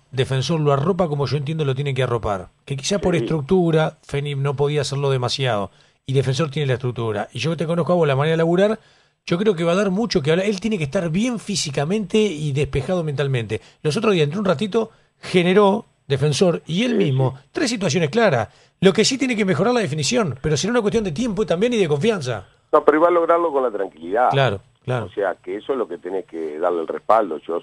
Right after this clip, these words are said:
Speaker 2: sé que ha errado muchos goles, este, Waterman, pero
Speaker 1: Ujú.
Speaker 2: hicimos un estudio para traer cuando si lo de bueno no, no se iba.
Speaker 1: Ujú.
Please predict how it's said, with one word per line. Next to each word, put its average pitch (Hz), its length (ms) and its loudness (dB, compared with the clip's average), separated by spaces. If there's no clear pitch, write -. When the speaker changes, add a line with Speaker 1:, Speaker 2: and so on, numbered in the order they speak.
Speaker 2:
sé 139 300 0
que 87 100 -6
ha 82 100 -2
errado 87 300 0
muchos 85 320 -8
goles, 87 400 -4
este, 64 400 -16
Waterman, 76 540 -6
pero - 140 -6
Speaker 1:
Ujú. 90 80 -10
Speaker 2:
hicimos 131 260 2
un 87 100 2
estudio 95 420 0
para 67 260 -6
traer 85 340 0
cuando 87 260 0
si - 160 -8
lo 80 220 -2
de 80 80 2
bueno 98 340 4
no, 78 400 -4
no 87 220 -2
se 82 100 -2
iba. 73 260 -8
Speaker 1:
Ujú. 92 340 -12